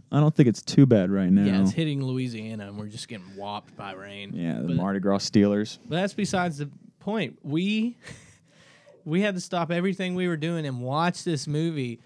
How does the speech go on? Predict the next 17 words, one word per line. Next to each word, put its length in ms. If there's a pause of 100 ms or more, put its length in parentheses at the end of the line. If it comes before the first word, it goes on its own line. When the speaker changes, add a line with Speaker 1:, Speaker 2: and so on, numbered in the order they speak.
(140)
Speaker 2:
just 280
so 160
Jackson 560
can 180
say, 400 (580)
"Oh, 260
it 60
doesn't 300
really 240
hold 340
up 240
to 180
a 20
rewatch." 720
Uh, 540
like, 260
what? 580